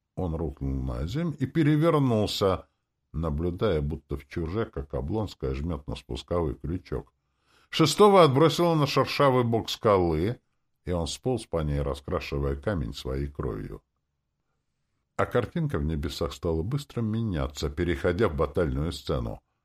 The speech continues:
Откуда ни возьмись, появились остроносые истребители с российскими розетками на крыльях. Без шума, как призраки, загребая воздух пропеллерами, они набросились на летающего дракона —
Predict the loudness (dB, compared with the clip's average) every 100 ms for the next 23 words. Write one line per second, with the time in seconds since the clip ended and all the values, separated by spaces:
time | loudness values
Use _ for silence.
0 | _ _ _ _ -10 -10 -6 -6 -2 -2
1 | -2 -2 -2 0 -2 2 4 6 6 4
2 | 2 0 0 2 4 2 0 0 0 0
3 | -2 0 -2 0 0 0 0 0 0 -4
4 | -2 -2 2 2 2 0 0 -2 0 0
5 | -2 -2 0 0 -2 -6 _ _ _ _
6 | _ -8 -4 -4 -4 -8 -6 -4 -4 -4
7 | -6 -6 -6 -4 -4 -4 -8 -8 -6 -6
8 | -6 _ _ -4 2 4 6 6 8 8
9 | 6 4 4 0 0 0 2 0 2 2
10 | 2 2 2 0 2 2 0 2 0 0
11 | -2 -2 -2 -2 0 0 2 2 2 -2
12 | -2 -2 -2 -4 -2 -2 0 -2